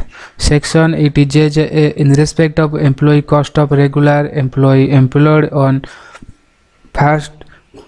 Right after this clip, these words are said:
one nine two thousand twenty, since they have been employed for more than one fifty day in the previous year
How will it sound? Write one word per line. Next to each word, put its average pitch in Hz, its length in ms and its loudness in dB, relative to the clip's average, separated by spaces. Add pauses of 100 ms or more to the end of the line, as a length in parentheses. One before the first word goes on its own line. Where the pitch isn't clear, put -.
(840)
one 160 260 2
nine 156 320 0 (1700)
two 160 120 4
thousand 156 400 0
twenty, 123 380 -2 (260)
since 160 420 2 (180)
they 156 380 0 (100)
have 131 260 -4
been 156 400 0
employed 147 540 0
for 131 200 0
more 147 280 2 (100)
than 151 240 2
one 135 240 -4
fifty 151 280 0
day 151 360 2 (400)
in 156 260 2
the 147 140 4 (140)
previous 143 480 0
year 143 360 2